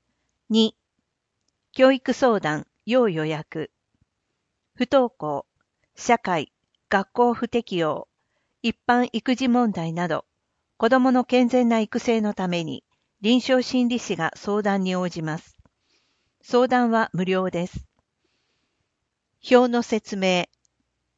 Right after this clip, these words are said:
日時、場所の順に読みます。一月六日土曜日、二月三日土曜日、九時から十二時、金光さつき図書館。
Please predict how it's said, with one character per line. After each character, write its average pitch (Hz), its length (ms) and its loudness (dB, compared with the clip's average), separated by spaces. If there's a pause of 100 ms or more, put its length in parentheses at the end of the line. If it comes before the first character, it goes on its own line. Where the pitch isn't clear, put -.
(280)
日 240 300 0
時、 170 320 -8
場 - 160 0
所 254 200 0
の 240 160 2
順 220 240 2
に 196 140 0
読 190 100 0
み 180 120 -4
ま 170 140 -4
す。 - 260 -16 (800)
一 262 280 -4
月 233 320 0
六 180 280 -2
日 180 140 -4
土 180 160 0
曜 202 260 -2
日、 151 200 -12 (520)
二 240 140 2
月 254 320 0
三 175 260 -4
日 170 240 -2
土 180 140 0
曜 202 220 0
日、 160 220 -12 (640)
九 277 120 0
時 247 140 -2
か 170 140 -4
ら 156 120 -4
十 202 240 0
二 190 200 -2
時、 156 200 -10 (760)
金 254 200 4
光 269 220 2
さ 233 160 -4
つ - 120 -14
き 226 140 -8
図 220 140 -2
書 208 160 -6
館。 139 320 -10